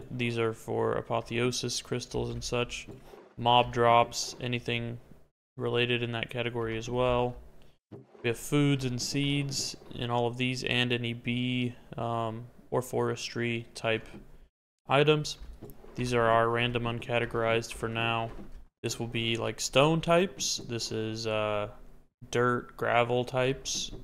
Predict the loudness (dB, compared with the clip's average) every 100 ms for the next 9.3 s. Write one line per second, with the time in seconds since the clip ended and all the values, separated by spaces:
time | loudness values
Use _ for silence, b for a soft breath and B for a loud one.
0 | -4 -4 -2 -4 -6 -6 -10 -12 -20 -12
1 | -8 -6 -6 -2 -2 -2 -10 -18 -20 -20
2 | _ _ _ -10 -2 4 8 8 6 2
3 | 0 -2 -4 -10 -12 -2 2 6 8 8
4 | 6 2 -6 -8 -4 -4 -2 -2 2 2
5 | 2 0 0 -2 -2 -4 -4 -2 -2 -2
6 | -6 -6 -4 -4 -6 -6 -2 -2 -2 -6
7 | -8 -8 -6 -6 -8 -10 -12 -16 -20 _
8 | 4 6 6 8 10 12 12 10 6 8
9 | 8 6 2